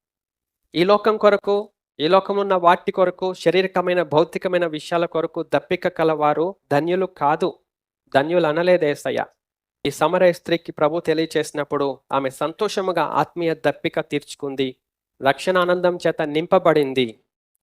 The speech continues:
ఆమె భౌతికమైన నీటిని చేదుకోవడానికి తెచ్చిన కుండను ఆమె విడిచిపెట్టేసింది. ఆత్మీయమైన దప్పిక మనం తీర్చబడితే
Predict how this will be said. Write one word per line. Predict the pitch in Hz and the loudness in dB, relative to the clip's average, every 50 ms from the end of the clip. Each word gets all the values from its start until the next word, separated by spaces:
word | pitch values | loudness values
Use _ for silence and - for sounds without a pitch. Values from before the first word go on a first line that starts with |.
| _ - | _ -2
ఆమె | - 131 139 147 147 | 0 2 2 2 0
భౌతికమైన | 139 127 151 170 185 180 - 208 - 196 190 185 180 175 175 | 0 4 4 4 4 4 2 0 0 2 2 4 4 4 2
నీటిని | 165 151 151 156 175 180 - 185 180 175 175 - - 165 | 2 0 -2 -2 -2 -2 -2 -2 -2 -2 -2 0 2 2
చేదుకోవడానికి | 160 165 175 - - 170 165 160 160 160 156 - | 2 2 0 -2 0 0 2 0 0 -2 -4 -4
తెచ్చిన | - 156 156 - 165 151 | -4 -4 -4 -2 -2 -2
కుండను | 143 - - - - 190 208 214 214 202 180 156 143 143 151 160 - _ _ _ _ _ _ - | -2 -2 -4 -4 -2 0 4 4 4 6 6 4 2 2 0 -4 -8 _ _ _ _ _ _ -4
ఆమె | - 143 156 165 156 | -2 0 2 2 2
విడిచిపెట్టేసింది. | 139 143 160 156 175 - - 190 180 165 - - 147 139 - - 123 120 117 - - _ _ _ _ _ _ _ _ _ _ _ _ _ _ _ _ _ _ _ _ _ _ _ _ _ _ _ _ _ _ _ _ _ - | 2 2 0 0 0 -2 -2 0 0 0 0 -2 -4 -6 -6 -10 -12 -10 -12 -12 -14 _ _ _ _ _ _ _ _ _ _ _ _ _ _ _ _ _ _ _ _ _ _ _ _ _ _ _ _ _ _ _ _ _ 0
ఆత్మీయమైన | - 131 170 175 - 214 214 208 202 196 190 185 180 180 | 4 4 4 4 2 2 2 2 4 4 2 0 0 -2
దప్పిక | 180 - 160 156 - - 196 - - | 0 2 0 0 2 0 -2 0 0
మనం | 160 180 170 165 165 | 0 2 2 0 -2
తీర్చబడితే | 160 - 170 170 - - - 165 160 156 151 - - 190 196 220 240 190 - | -2 -4 -6 -6 -4 -4 -4 -2 -2 -2 -2 -2 -2 -2 0 0 -2 -6 -10